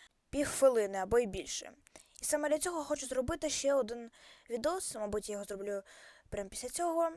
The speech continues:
а мабуть, ще трішки пізніше. В тому, в ньому я буду перевіряти, е, дуже багато команд проти цього раунду. В цьому відосі я можу перевірити навіть вашу команду або й декілька, якщо ви напишете їх під цим, е, відео. Хоча я і сам, напевно, зб-, зберу якусь команду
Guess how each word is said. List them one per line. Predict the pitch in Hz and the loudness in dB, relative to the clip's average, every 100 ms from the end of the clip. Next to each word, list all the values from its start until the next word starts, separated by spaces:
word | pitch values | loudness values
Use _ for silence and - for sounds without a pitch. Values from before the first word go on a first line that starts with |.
| - | -8
а | 202 | -10
мабуть, | 196 202 | -10 -10
ще | - 208 | -12 -12
трішки | 202 - | -12 -12
пізніше. | 262 285 359 349 330 - - - _ - | -10 -10 -8 -6 -6 -8 -20 -20 _ -8
В | - | 0
тому, | - 370 330 - 220 233 | 4 4 2 -4 -8 -4
в | |
ньому | 349 320 | -2 0
я | |
буду | 247 254 | 0 -2
перевіряти, | 240 240 247 254 233 220 - - - | -2 0 4 2 0 -6 -10 -20 -12
е, | - | -4
дуже | 214 233 | -2 0
багато | 208 214 214 214 | 0 0 -2 -2
команд | 269 339 381 381 330 | 0 4 4 2 -4
проти | 294 330 277 | -2 -2 0
цього | 285 262 | 0 2
раунду. | 247 196 180 196 - - _ _ _ _ _ _ _ _ | 4 4 2 -4 -16 -18 _ _ _ _ _ _ _ _
В | - | -8
цьому | 277 302 | -4 0
відосі | 349 330 | 2 2
я | 277 | 2
можу | 277 262 | 2 2
перевірити | 254 277 285 254 | 4 4 4 2
навіть | 254 247 | 0 2
вашу | 233 214 208 | 2 2 -2
команду | 220 277 311 294 - - - | 0 0 0 -2 -6 -14 2
або | 240 | 6
й | 269 | 8
декілька, | 269 262 240 226 | 6 4 2 -2
якщо | 202 285 | 2 2
ви | 262 | 2
напишете | 226 254 240 220 | 0 0 2 2
їх | 233 | 0
під | 214 - | -2 -4
цим, | 233 226 - - - - - | -4 -4 -10 -20 -18 -18 -6
е, | 202 | 0
відео. | 220 190 185 - - | 0 0 -2 -4 -12
Хоча | - 302 311 | 2 8 10
я | 277 262 | 10 8
і | |
сам, | - 233 | 6 2
напевно, | 220 240 240 202 | 4 4 4 0
зб-, | 202 - | -4 -4
зберу | 190 214 240 | -2 4 6
якусь | 226 220 220 | 6 4 0
команду | 226 202 170 - | -2 -2 -4 -8